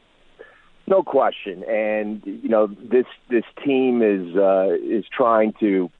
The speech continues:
you know, pick up a system. They're trying to develop on the fly, and, uh,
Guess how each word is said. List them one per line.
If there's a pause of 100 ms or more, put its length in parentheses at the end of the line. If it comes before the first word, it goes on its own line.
(180)
you
know,
pick
up
a (120)
system. (520)
They're
trying
to (100)
develop
on
the (140)
fly,
and,
uh,